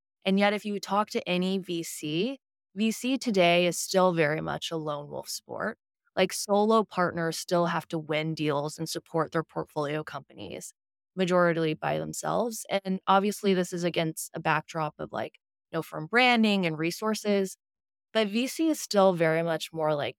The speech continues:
tennis than, you know, like, basketball. There's the sourcing aspect, right? Like, how do we find amazing companies? And then there's the second part, which is once you've found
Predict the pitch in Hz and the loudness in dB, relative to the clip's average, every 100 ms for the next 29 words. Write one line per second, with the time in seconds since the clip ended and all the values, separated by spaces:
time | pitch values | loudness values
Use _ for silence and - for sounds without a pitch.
0 | _ - 156 147 165 208 226 - _ _ | _ -12 -8 -2 0 0 -2 -8 _ _
1 | 151 143 135 127 - - - - - 143 | -2 0 0 -4 -10 -14 -10 -10 -10 -12
2 | 139 - 190 175 202 226 _ _ _ _ | -12 -16 -16 -14 -14 -16 _ _ _ _
3 | 208 220 208 - 220 226 208 180 147 156 | 0 0 0 0 2 2 2 2 2 0
4 | - 104 - 127 147 160 165 - 175 180 | -2 -4 -4 -2 -2 0 -2 2 2 4
5 | 180 175 151 - - 160 139 143 156 165 | 2 -2 -4 -6 -4 0 2 0 -2 0
6 | 175 180 180 185 185 190 202 214 233 - | 2 2 2 0 0 0 0 2 0 -2
7 | _ _ - 196 196 196 185 - 175 - | _ _ 0 2 4 4 2 0 -2 0
8 | 180 180 - 165 156 - 170 170 165 - | 0 -2 -2 2 2 0 -2 0 -2 -2
9 | 175 180 180 - 180 165 156 _ _ _ | 0 0 0 -4 -2 -2 -4 _ _ _
10 | 185 180 180 | 2 4 2